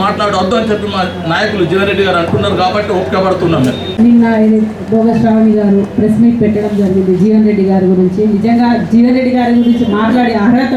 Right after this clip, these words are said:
Speaker 2: నీకు లేదు, ఎందుకంటే నీకు అంటున్నాం, ఎందుకంటే కాంగ్రెస్ పార్టీ అనేది గౌరవంగా మాట్లాడుతుంది. నువ్వు మాట్లాడే మాట్లాడకు నువ్వని మాట్లాడాల్సిన పరిస్థితి వచ్చింది. జీవన్ రెడ్డి గారు చేసే, ఆ, ఆర్ఎండ్బి మినిస్టర్గా ఉన్నప్పుడు ఏం చేశారంటారు? మీ అమ్మ నాన్నలను అడుగు, ఎందుకంటే మీ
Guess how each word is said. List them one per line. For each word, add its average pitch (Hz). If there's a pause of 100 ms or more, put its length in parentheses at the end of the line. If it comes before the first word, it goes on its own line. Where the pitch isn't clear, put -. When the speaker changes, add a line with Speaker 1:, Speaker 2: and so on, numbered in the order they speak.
(100)
Speaker 2:
నీకు 220
లేదు, 220 (540)
ఎందుకంటే 247 (100)
నీకు 269
అంటున్నాం, 220 (140)
ఎందుకంటే 247 (160)
కాంగ్రెస్ 233
పార్టీ 262
అనేది 247
గౌరవంగా 247
మాట్లాడుతుంది. 233 (340)
నువ్వు 214
మాట్లాడే 285
మాట్లాడకు 262
నువ్వని 254
మాట్లాడాల్సిన 240 (240)
పరిస్థితి 220
వచ్చింది. 214 (460)
జీవన్ 277
రెడ్డి 277
గారు 269 (340)
చేసే, 254 (120)
ఆ, 233 (560)
ఆర్ఎండ్బి 285
మినిస్టర్గా 269
ఉన్నప్పుడు 262
ఏం 247
చేశారంటారు? 226
మీ 226
అమ్మ 226 (120)
నాన్నలను 262
అడుగు, 220 (180)
ఎందుకంటే 254
మీ 262